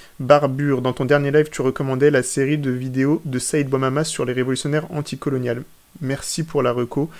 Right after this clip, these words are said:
j'ai maté des heures de vidéos, c'est passionnant. Ah bah ça fait plaisir de voir que t'as pu, euh,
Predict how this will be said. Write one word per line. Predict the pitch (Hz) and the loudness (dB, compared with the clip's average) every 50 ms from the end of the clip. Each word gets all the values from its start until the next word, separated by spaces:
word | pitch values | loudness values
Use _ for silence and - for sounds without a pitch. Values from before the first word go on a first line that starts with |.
| - - - | -20 -20 -14
j'ai | - - 135 | -8 -4 -2
maté | 127 127 123 - 156 | 0 0 0 0 -2
des | 143 127 123 120 123 147 | -2 -2 -2 -2 2 2
heures | 151 147 | 2 2
de | 139 131 | 2 -2
vidéos, | 127 127 123 117 123 139 | -2 -2 -2 -2 -2 -2
c'est | 147 - - 123 | -2 -2 -4 -4
passionnant. | - - 139 - - 139 117 120 - | -2 -2 -2 -2 -2 -4 -6 -4 0
Ah | - 165 139 | 2 2 4
bah | 123 117 | 4 2
ça | - 127 | -2 0
fait | - 127 | -2 -2
plaisir | 117 - - 156 147 147 151 165 160 | -2 0 0 0 0 2 0 0 0
de | 156 127 123 | 0 -2 -2
voir | 120 120 131 131 - - | 0 0 0 -2 -2 -2
que | - 123 | -4 -4
t'as | 117 - 127 | -2 0 -2
pu, | 117 - - - 143 135 131 | -4 -2 -2 0 4 4 4
euh, | 120 117 123 | 4 4 0